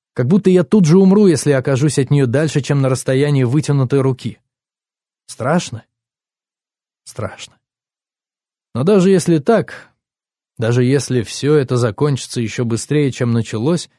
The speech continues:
это будет стоить того. Впервые я не хочу ускорить время.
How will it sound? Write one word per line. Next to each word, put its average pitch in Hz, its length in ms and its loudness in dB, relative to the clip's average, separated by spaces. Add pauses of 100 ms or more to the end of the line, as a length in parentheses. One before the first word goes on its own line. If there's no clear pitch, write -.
(300)
это 117 160 -6
будет 110 300 -4
стоить 117 440 -6
того. - 280 -18 (960)
Впервые 208 460 2
я 160 100 4
не 156 100 2
хочу 143 340 -2
ускорить 135 480 -2
время. 104 440 -2